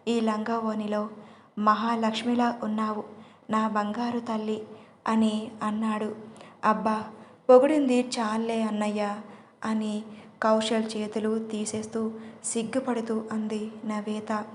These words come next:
"అబ్బో, మా నివేతకి సిగ్గుపాఠం కూడా వచ్చా?" అని నివేతని ఆట పట్టిస్తూ అన్నాడు శివ్.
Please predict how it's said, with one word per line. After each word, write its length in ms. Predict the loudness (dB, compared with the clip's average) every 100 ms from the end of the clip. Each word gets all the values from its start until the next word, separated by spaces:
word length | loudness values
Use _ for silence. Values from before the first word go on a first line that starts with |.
| -18 -18 -20 0 6
"అబ్బో, 540 | 6 8 4 4 -2 -6 -14 -6
మా 200 | 0 0
నివేతకి 800 | 0 -2 0 0 0 -2 -4 -6 -8 -18 -8
సిగ్గుపాఠం 680 | -2 0 0 0 0 2 0
కూడా 320 | 4 4 6
వచ్చా?" 500 | 4 2 2 2 0 -2 -12 -16 0
అని 480 | 2 4 4 2 -4 -10 0
నివేతని 800 | 8 8 8 6 4 4 4 4 2
ఆట 240 | 2 2
పట్టిస్తూ 640 | 2 2 4 0 2 0 0
అన్నాడు 500 | -2 0 0 0 0
శివ్. 440 | -2 0 0 0